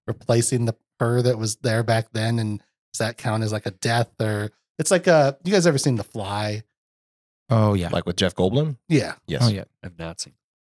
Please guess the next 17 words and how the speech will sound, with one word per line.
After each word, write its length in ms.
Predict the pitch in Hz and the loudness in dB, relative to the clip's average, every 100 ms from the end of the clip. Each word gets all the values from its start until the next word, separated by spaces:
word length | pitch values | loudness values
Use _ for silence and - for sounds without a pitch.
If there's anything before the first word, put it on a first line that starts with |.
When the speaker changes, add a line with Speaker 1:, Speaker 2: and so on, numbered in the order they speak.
| - | 0
Speaker 1:
There's 180 | 135 131 | 4 4
a, 140 | 127 - _ - | 2 -4 _ 0
he, 220 | 147 143 - | 0 0 -6
like, 260 | - 156 | -4 0
Speaker 2:
Hmm. 100 | 104 87 | 0 2
Speaker 1:
in 120 | 170 165 | 2 2
The 60 | |
Fly, 340 | - 135 131 127 | 2 2 4 4
he's 180 | 127 110 | 2 2
working 320 | 120 - 117 | 0 2 0
on 120 | 107 | 0
a 40 | |
way 180 | 101 107 | 0 -2
to 120 | 104 107 | -2 -4
transport 460 | - 101 101 - 101 | -2 -2 -2 0 2
Speaker 3:
gross. 200 | 85 | 2
Speaker 1:
ma-, 120 | 107 | 2